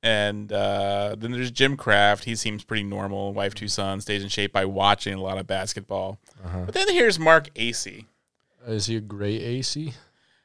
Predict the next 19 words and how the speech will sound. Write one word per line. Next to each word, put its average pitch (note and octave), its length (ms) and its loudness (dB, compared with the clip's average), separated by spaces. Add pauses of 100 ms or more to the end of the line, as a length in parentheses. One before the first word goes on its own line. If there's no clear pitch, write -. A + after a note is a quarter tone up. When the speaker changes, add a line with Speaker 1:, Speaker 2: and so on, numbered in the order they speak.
(320)
Speaker 1:
Uh, G#3 680 2
he's - 380 -12
a, D#4+ 280 -2
he's C4 140 -6
a A#3+ 120 0
Mark A#2 380 -4
Acey. A2 720 -8
Speaker 2:
<laughs> D3+ 360 4
Speaker 1:
He's, - 360 -2
he's F#3+ 280 -2
a F#3+ 280 6 (300)
wild-mannered F#3+ 1400 10
writer A2+ 680 6 (260)
married F#3+ 840 4
to E3+ 240 2
a A2 120 6 (120)
Pakistani D#3 1160 0
pathologist. - 1400 -4 (1500)
Speaker 2:
Okay. E3 400 -2